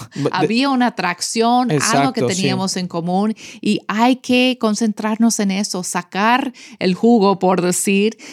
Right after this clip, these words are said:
Speaker 2: de, de esas cosas que tenemos afín.
Speaker 1: Sí, porque vamos a encontrar que conforme vamos conociendo a esa persona,
Speaker 2: Ujú.
Speaker 1: vamos a encontrar otras áreas que no son afines,
Speaker 2: Ujú.
Speaker 1: que nos hacen ser diferentes, y puede ser la personalidad, puede
Speaker 2: Ujú.
Speaker 1: ser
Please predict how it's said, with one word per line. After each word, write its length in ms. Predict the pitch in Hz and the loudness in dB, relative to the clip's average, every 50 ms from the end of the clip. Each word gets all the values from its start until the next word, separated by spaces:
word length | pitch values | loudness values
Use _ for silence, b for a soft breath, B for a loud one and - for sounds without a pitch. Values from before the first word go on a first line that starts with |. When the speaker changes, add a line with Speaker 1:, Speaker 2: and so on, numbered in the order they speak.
| B B | B B
Speaker 2:
de, 340 | - 185 196 185 180 175 165 | -2 0 0 2 2 0 0
de 360 | - 170 175 170 175 175 175 190 | 0 0 0 2 2 2 0 0
esas 480 | 190 - - 196 196 196 190 180 - | -2 0 0 2 2 2 0 -2 -4
cosas 420 | - - 185 190 180 - 220 208 - | -4 -2 -2 -2 0 -2 -4 -6 -6
que 200 | - - 180 170 | -6 -6 -6 -4
tenemos 480 | - 170 160 165 165 170 170 175 - | -4 -4 -4 -4 -4 -4 -4 -4 -6
afín. 480 | 147 147 - - 151 147 - 131 151 147 - - _ | -6 -8 -8 -8 -8 -8 -8 -10 -12 -14 -16 -18 _
Speaker 1:
Sí, 200 | - - - 165 | -8 -2 0 0
porque 240 | 160 - 147 135 160 | 0 0 -2 0 0
vamos 260 | 156 156 180 202 - | 0 0 0 0 -2
a 40 | 196 | -2
encontrar 560 | 170 156 - 139 143 123 - 135 131 135 131 | -4 -4 -4 -4 -4 -2 0 0 0 0 -2
que 140 | - - 123 | -6 -10 -10
conforme 500 | - - 131 120 - - 131 123 123 123 | -6 -4 -4 -4 -2 -4 -2 -2 0 0
vamos 240 | 127 135 135 151 151 | 0 0 -2 -2 -6
conociendo 440 | - 156 143 135 127 - 139 131 127 | -6 -8 -8 -8 -6 -6 -6 -6 -6
a 20 | |
esa 200 | 123 - 139 123 | -6 -6 -8 -8
persona, 580 | - 113 107 - - 120 110 110 110 110 - - _ - | -8 -8 -6 -6 -6 -6 -6 -6 -6 -8 -10 -14 _ -10
Speaker 2:
Ujú. 160 | 196 160 156 143 _ | -10 -10 -10 -10 _
Speaker 1:
vamos 260 | - 131 131 139 139 | -4 -2 -2 -2 -2
a 40 | - | -4
encontrar 320 | 135 135 131 131 135 127 | -6 -6 -6 -4 -2 -4
otras 320 | 127 127 - 127 131 - 139 | -4 -4 -4 -4 -4 -2 -2
áreas 320 | 131 123 120 123 123 - | -2 -2 0 -2 -2 -4
que 140 | - - 120 | -4 -4 -4
no 320 | 117 117 117 120 120 123 123 | -4 -2 -2 -2 -2 -2 -2
son 260 | 123 - 139 123 123 | -4 -4 -4 -4 -4
afines, 760 | 117 113 - - 131 123 117 - - - - - - - _ _ - | -6 -6 -8 -8 -6 -6 -6 -6 -8 -8 -6 -6 -8 -10 _ _ -12
Speaker 2:
Ujú. 440 | 180 160 160 156 143 - - 143 139 | -12 -10 -10 -10 -12 -14 -14 -12 -6
Speaker 1:
que 340 | 135 131 120 120 120 117 110 - | -2 0 2 2 2 0 -2 -4
nos 200 | - 131 - - | -6 -4 -4 -4
hacen 220 | 139 120 147 139 | -2 -2 -2 -2
ser 200 | - - 135 120 | 0 -2 -4 -4
diferentes, 720 | 120 120 - - 117 104 117 131 135 127 - 107 101 - - | -4 -8 -6 -4 -4 -2 -2 -2 -2 -4 -6 -6 -6 -6 -8
y 40 | - | -8
puede 220 | - 123 120 120 | -4 -2 -2 -2
ser 160 | - - 123 | -2 -4 -4
la 120 | 120 117 - | -6 -6 -6
personalidad, 880 | - 110 - - 117 104 98 95 101 90 117 131 139 135 135 127 131 | -8 -10 -8 -8 -8 -6 -6 -6 -6 -4 -2 0 0 0 -2 -2 -4
puede 200 | - 127 117 117 117 | -4 -2 -2 0 0
Speaker 2:
Ujú. 60 | 156 | -2
Speaker 1:
ser 280 | - 123 120 117 117 | 0 0 0 0 0